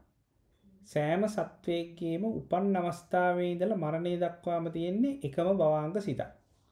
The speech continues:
එතකොට මේ භවාංග සිත භවයකින් භවයට වෙනස් වෙනවා. ඒ කියන්නේ එක භවයක ඉඳලා අනිත් භවයට යද්දී ඒ භවාංග සිතම තියෙන්නේ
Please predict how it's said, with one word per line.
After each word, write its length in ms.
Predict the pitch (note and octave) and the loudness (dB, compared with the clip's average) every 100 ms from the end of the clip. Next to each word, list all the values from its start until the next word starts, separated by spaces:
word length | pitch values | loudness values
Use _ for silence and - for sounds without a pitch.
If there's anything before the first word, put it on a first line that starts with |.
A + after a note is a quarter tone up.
| _ _ _ _ _ _ | _ _ _ _ _ _
එතකොට 300 | - D#3 D#3 | -6 -4 -2
මේ 140 | D#3 D3 | -2 0
භවාංග 460 | A#2+ C3+ F#3 A3 G3 | 2 2 2 2 0
සිත 280 | C#3 C3+ G#3+ D#4 - _ _ | -2 0 0 0 -6 _ _
භවයකින් 540 | C#3 C#3+ D#3 D#3 D#3+ D3+ | 0 2 4 2 0 0
භවයට 420 | C#3 C3+ C3 B2 B3 C#4 - _ | 2 2 2 0 -2 -4 -14 _
වෙනස් 280 | C#3 C3+ - | 0 0 -2
වෙනවා. 280 | A2+ A2 - | -8 -8 -8
ඒ 80 | B2+ | -2
කියන්නේ 280 | C#3+ C3 | -2 -2
එක 100 | A#2+ D3 | 0 2
භවයක 420 | D3 D3 D3+ D#3 | 4 4 2 0
ඉඳලා 260 | D#3 G3 E3+ | -2 -2 0
අනිත් 220 | D#3 D#3 | -2 0
භවයට 400 | D#3+ D#3+ D#3+ E3 | 0 2 0 0
යද්දී 320 | D#3+ A3 F#3 | -2 2 2
ඒ 80 | E3 | 2
භවාංග 360 | E3+ F#3 F#3 F#3 | 2 2 2 0
සිතම 300 | F#3 G3 G3 | 0 0 0
තියෙන්නේ 460 | G#3+ G3 D#3 B2+ | 2 2 2 -2